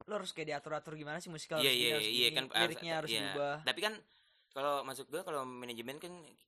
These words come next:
Speaker 2: jadi bandnya kan lebih teratur, Pong. Ibaratnya kan nggak, nggak apa sih,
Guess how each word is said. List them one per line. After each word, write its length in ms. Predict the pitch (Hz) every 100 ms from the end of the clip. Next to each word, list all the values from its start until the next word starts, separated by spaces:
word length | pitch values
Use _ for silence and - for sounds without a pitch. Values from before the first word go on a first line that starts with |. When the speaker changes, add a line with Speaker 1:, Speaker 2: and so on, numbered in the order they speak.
| -
Speaker 2:
jadi 260 | 104 110 151 175
bandnya 300 | 110 110 139
kan 140 | 180 170
lebih 220 | 120 113
teratur, 360 | 110 104 127 151
Pong. 320 | 120 104 107 107
Ibaratnya 360 | 107 107 120
kan 140 | 143 156
nggak, 320 | 127 98 95 - _ _ _ _ _ _
nggak 260 | 95 95 92
apa 140 | 98 -
sih, 200 | 151